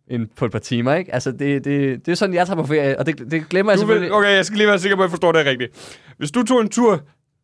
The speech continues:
Speaker 2: til Dublin i Irland, så
Speaker 1: Ja.
Speaker 2: kunne du godt finde på at tage en dagstur til Nyborg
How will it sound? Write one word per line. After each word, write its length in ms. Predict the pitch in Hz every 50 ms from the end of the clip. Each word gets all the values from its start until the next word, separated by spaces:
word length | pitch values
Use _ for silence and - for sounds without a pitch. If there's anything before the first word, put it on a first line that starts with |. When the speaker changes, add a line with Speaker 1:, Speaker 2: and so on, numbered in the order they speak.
| _
Speaker 2:
til 180 | - 202 202 196
Dublin 500 | 185 - - 160 160 165 - 165 156 147 151 165
i 120 | 165 160 170 165
Irland, 320 | 170 170 165 151 127 113 - _
så 160 | - - - 175
Speaker 1:
Ja. 60 | 156
Speaker 2:
kunne 100 | 196 190
du 40 | 175
godt 120 | 180 156 123
finde 160 | 185 180 160
på 140 | 202 196 170
at 60 | 139
tage 120 | - 175
en 120 | 165 151 139
dagstur 680 | - - 156 143 160 156 - - - - 165 147 143
til 380 | 127 139 - 147 139 123 120 - _ _ _ _ _ 135
Nyborg 600 | 143 165 185 196 190 170 147 123 107 101 -